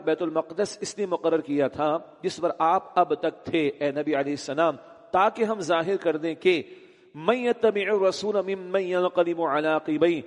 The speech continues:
کہ کون رسول کی پیروی کرتا ہے اس کے مقابلے میں جو الٹے قدموں پھر جاتا ہے۔ اللہ فرما رہے، ہم نے مقرر کیا تھا تاکہ ہم یہ ظاہر کریں کون پہ-، رسول کی اطاعت کرتا ہے، کون الٹے پیر پھر جاتا ہے۔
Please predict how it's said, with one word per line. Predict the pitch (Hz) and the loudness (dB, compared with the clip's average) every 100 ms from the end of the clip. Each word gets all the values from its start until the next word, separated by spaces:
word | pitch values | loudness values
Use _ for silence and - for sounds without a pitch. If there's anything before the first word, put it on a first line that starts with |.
| - - | -14 -4
کہ | 165 | -4
کون | 165 208 247 226 | 0 0 2 2
رسول | 196 - 233 233 | 0 -2 -6 -6
کی | 220 | -6
پیروی | 196 196 196 196 | -2 -2 -2 -4
کرتا | 185 180 208 | -2 -2 0
ہے | - | 0
اس | - | -2
کے | - 180 | -2 -2
مقابلے | 160 147 151 151 151 | -2 0 0 0 0
میں | 139 175 226 - | 0 0 -2 -4
جو | 180 - | -6 0
الٹے | 190 190 202 | 2 4 2
قدموں | 180 156 165 | 2 0 -2
پھر | - 160 160 | -2 0 0
جاتا | 139 139 165 139 117 | 2 0 2 0 0
ہے۔ | 131 - - - | -6 -8 -16 -2
اللہ | 165 196 220 | 0 2 2
فرما | 208 185 196 | 2 0 2
رہے، | 220 | 2
ہم | 165 196 | 0 -2
نے | 233 | -2
مقرر | 220 202 196 190 | -2 2 2 2
کیا | 165 160 147 | -2 0 0
تھا | 135 143 117 - - - _ - | 0 0 0 -4 -20 -20 _ 0
تاکہ | 185 208 220 | 2 4 2
ہم | 226 | 0
یہ | 220 | 0
ظاہر | 143 175 175 214 | 2 2 4 2
کریں | 208 202 226 262 - - - | 2 0 0 -4 -8 -20 -2
کون | 196 226 | 2 2
پہ-، | 233 190 | 2 -2
رسول | 180 175 202 214 | 0 -2 -2 -6
کی | 202 - | -6 -2
اطاعت | 180 170 190 208 | 2 4 2 2
کرتا | 214 208 | -2 -2
ہے، | 214 | -2
کون | 202 208 | 0 2
الٹے | 196 196 202 196 - - - | 2 0 0 -2 -8 -14 -2
پیر | 175 196 | 2 2
پھر | - 151 208 | 2 2 4
جاتا | 175 151 143 | 4 2 2
ہے۔ | 123 | -2